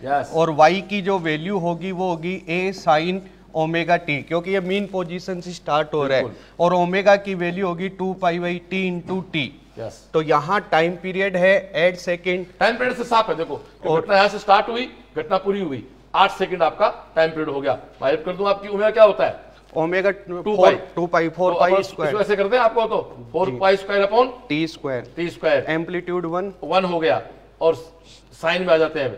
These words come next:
Speaker 2: साइन
Speaker 1: साइन
Speaker 2: पाई
Speaker 1: टू
Speaker 2: by
Speaker 1: पाई।
Speaker 2: टू आ जाएगा ये।
Speaker 1: एट का म-, टी का मान क्या है?
Speaker 2: एट।
Speaker 1: एट।
Speaker 2: और
Speaker 1: और इस
Speaker 2: टाइम
Speaker 1: टी का
Speaker 2: टू
Speaker 1: मान
Speaker 2: है।
Speaker 1: क्या है? दो। ठीक है ना? तो ये दो, चार, दो,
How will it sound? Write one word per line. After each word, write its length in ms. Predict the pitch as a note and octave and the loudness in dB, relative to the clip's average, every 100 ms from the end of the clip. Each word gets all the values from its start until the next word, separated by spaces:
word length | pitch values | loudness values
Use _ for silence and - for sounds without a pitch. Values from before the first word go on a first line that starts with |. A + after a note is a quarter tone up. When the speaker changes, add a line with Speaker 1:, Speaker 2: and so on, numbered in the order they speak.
| - | -12
Speaker 2:
साइन 340 | - C3+ D#3+ | -4 -2 0
Speaker 1:
साइन 360 | E3 D#3+ F#3+ A3 - - - - _ | 0 0 0 -4 -12 -20 -20 -20 _
Speaker 2:
पाई 140 | D3+ E3 | 0 2
Speaker 1:
टू 60 | |
Speaker 2:
by 100 | E3+ | 0
Speaker 1:
पाई। 180 | F3 E3 | 0 -2
Speaker 2:
टू 140 | E3 D#3+ | -2 -2
आ 80 | |
जाएगा 340 | C3+ B2+ B2+ B2+ | -2 -4 -6 -8
ये। 180 | B2+ F3+ | -6 -4
Speaker 1:
एट 100 | F#3 | 0
का 120 | G3 | 2
म-, 120 | G3 - | 2 -2
टी 100 | G#3+ | -4
का 120 | G#3+ G#3+ | 0 0
मान 140 | G#3 | 0
क्या 180 | G3+ D3+ | 0 0
है? 100 | A2 | 0
Speaker 2:
एट। 340 | C#3+ E3 E3 B2+ | -2 -2 -4 -8
Speaker 1:
एट। 80 | - - | -12 -8
Speaker 2:
और 100 | D#3 | -6
Speaker 1:
और 60 | |
इस 40 | - | 0
Speaker 2:
टाइम 240 | E3 F3 | 0 0
Speaker 1:
टी 100 | G3+ | 0
का 100 | F3 | 4
Speaker 2:
टू 60 | - | 6
Speaker 1:
मान 120 | D3 | 4
Speaker 2:
है। 60 | B2+ | 4
Speaker 1:
क्या 120 | D#3+ | 2
है? 180 | - A#2 | 2 -2
दो। 140 | D#3+ - - - _ _ - | -4 -4 -12 -20 _ _ -6
ठीक 120 | F3 | -2
है 60 | |
ना? 80 | A#3 - - - E3 | 0 -2 -6 -14 -4
तो 60 | |
ये 160 | F3+ F#3+ | 0 0
दो, 220 | F#3 F#3 F#3 - F#3 | 2 -2 -2 -4 2
चार, 220 | F3+ D#3 | 2 2
दो, 240 | E3+ D#3 | -2 -6